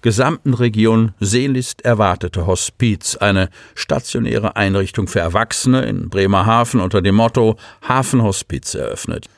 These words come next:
Jetzt werden die ersten Gäste dort aufgenommen. Die Kosten für den Hospizaufenthalt der lebensverkürzend erkrankten Menschen würden übrigens von den gesetzlichen Kranken- und Pflegekassen übernommen, erklärt Rolf Specht,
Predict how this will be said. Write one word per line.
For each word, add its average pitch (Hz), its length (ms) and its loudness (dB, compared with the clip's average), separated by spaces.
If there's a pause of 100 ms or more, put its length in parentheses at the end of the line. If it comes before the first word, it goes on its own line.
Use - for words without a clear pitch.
(140)
Jetzt 127 420 -2
werden 113 380 -2
die 110 160 -6
ersten 95 440 -2
Gäste 80 440 -6
dort 80 360 -4
aufgenommen. 76 720 -6 (420)
Die - 60 -2
Kosten - 500 -2
für 90 180 -8
den - 240 -10
Hospizaufenthalt 123 1300 0
der 101 260 2 (260)
lebensverkürzend 117 1000 -2
erkrankten 107 500 -2
Menschen 113 480 2 (220)
würden 123 200 2
übrigens 98 500 2
von 90 360 -2
den 90 140 0
gesetzlichen 95 640 -2
Kranken- 107 420 0
und 87 140 -4
Pflegekassen 87 720 -2
übernommen, 87 520 0
erklärt 95 440 0
Rolf 87 180 2
Specht, - 500 -2